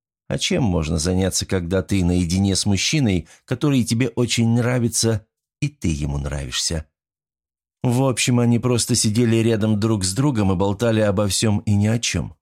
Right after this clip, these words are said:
Волков не напирал, а Мари была рада.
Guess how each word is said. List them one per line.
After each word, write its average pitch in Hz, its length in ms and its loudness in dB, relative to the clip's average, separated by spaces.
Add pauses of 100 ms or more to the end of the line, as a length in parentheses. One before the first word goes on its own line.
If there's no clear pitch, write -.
(280)
Волков 165 540 -2
не 143 100 4
напирал, 147 640 -2
а 113 100 0
Мари 120 280 2
была 92 340 0
рада. 67 400 -8